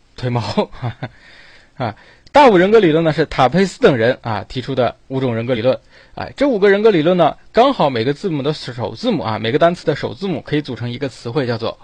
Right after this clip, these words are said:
ocean。啊，叫做 ocean 啊，简称为人格的海洋。所以呢，比较流行啊，听起来也比较有意思。具体包含五个方面啊，分别叫做开放性、责任心、外倾性、宜人性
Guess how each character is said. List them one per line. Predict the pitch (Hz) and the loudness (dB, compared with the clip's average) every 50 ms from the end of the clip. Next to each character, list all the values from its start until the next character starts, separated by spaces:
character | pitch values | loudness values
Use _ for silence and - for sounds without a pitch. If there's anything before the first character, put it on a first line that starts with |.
| - - | -4 2
ocean。 | 240 233 247 220 190 - - 131 104 107 - - _ _ _ _ _ _ _ _ _ | 2 4 4 2 -2 -4 -4 -6 -6 -8 -12 -20 _ _ _ _ _ _ _ _ _
啊， | - 120 107 | -10 -10 -8
叫 | 98 - 131 | -6 -6 -6
做 | 113 117 - | -6 -8 -4
ocean | - 190 190 190 185 - - 120 - - _ _ _ _ - | -2 -2 -2 -2 -4 -6 -10 -10 -12 -14 _ _ _ _ -20
啊， | - 104 - _ _ _ | -18 -18 -18 _ _ _
简 | - 117 107 | -12 -10 -6
称 | 123 | -6
为 | 123 120 113 | -6 -6 -6
人 | - 127 131 139 175 175 | -4 -4 -2 -2 -2 -2
格 | 170 147 | -2 -2
的 | 143 139 | -2 -4
海 | - - 117 98 | -4 -6 -6 -4
洋。 | 101 104 110 139 156 - _ _ _ - - - - - | -4 -2 -4 -4 -4 -8 _ _ _ -20 -20 -20 -20 -8
所 | - - 220 254 | -2 0 2 2
以 | 226 | 4
呢， | 175 165 165 160 160 - | 4 4 2 2 0 -4
比 | - 120 | -4 -2
较 | 123 120 117 | -2 -2 0
流 | 113 120 151 | -2 -4 -4
行 | 151 - - 117 120 | -6 -6 -8 -8 -8
啊， | - 117 104 101 110 - - - | -8 -10 -12 -12 -14 -18 -18 -10
听 | - 160 170 | -6 -6 -4
起 | 156 - | -4 -2
来 | 117 107 113 | 0 0 0
也 | 123 | 0
比 | 123 117 | -2 -2
较 | 113 123 123 | -4 -2 -2
有 | 120 104 90 | -4 -4 -6
意 | 143 180 185 | -6 -8 -8
思。 | - - - - - _ _ - - - - - | -8 -10 -14 -20 -20 _ _ -20 -20 -20 -20 -8
具 | - 269 247 | -4 -2 0
体 | 226 | 2
包 | 208 214 214 | 2 2 2
含 | 190 208 208 | 2 0 -2
五 | 151 | -2
个 | 113 127 | -4 -4
方 | 123 - 190 | -2 0 0
面 | 220 233 185 - - _ _ _ _ _ _ | 0 0 -2 -4 -6 _ _ _ _ _ _
啊， | - 110 98 | -10 -10 -8
分 | - - 147 143 | -6 -4 -4 -2
别 | 135 135 | 0 0
叫 | 139 131 | 0 0
做 | 120 101 | -2 -4
开 | - - - - 240 262 | -6 -8 -4 -2 0 0
放 | 262 - 247 185 | 2 2 0 0
性、 | 156 190 202 - - _ _ _ _ _ _ _ _ _ | 0 -2 -4 -6 -6 _ _ _ _ _ _ _ _ _
责 | - - | -2 0
任 | 147 202 214 180 | 2 2 2 0
心、 | - - 240 233 - _ _ _ _ _ _ _ | 0 -2 -4 -4 -6 _ _ _ _ _ _ _
外 | - 233 294 294 214 | 0 2 4 4 4
倾 | 160 - - 113 | 0 -4 -8 -12
性、 | 104 - 165 147 - _ _ _ _ _ _ - | -8 -6 -6 -6 -6 _ _ _ _ _ _ -10
宜 | 143 147 214 | -2 0 2
人 | 277 247 196 180 | 4 4 4 2
性 | 180 208 185 | 2 0 -2